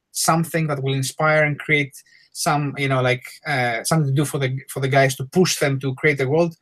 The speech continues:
We created what we called World Ember. World Ember is essentially, uh, the evil,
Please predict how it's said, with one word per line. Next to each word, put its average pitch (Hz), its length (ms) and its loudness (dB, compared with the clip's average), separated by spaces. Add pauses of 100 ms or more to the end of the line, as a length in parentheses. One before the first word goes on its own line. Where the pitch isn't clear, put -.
(280)
We 165 100 -2
created 170 300 4
what 180 100 4
we 165 80 2
called 151 300 0
World 151 360 2
Ember. 123 380 -2 (400)
World 190 320 6
Ember 202 580 6
is 165 240 0
essentially, 165 800 0 (640)
uh, 156 320 2
the 151 340 0 (120)
evil, 214 560 0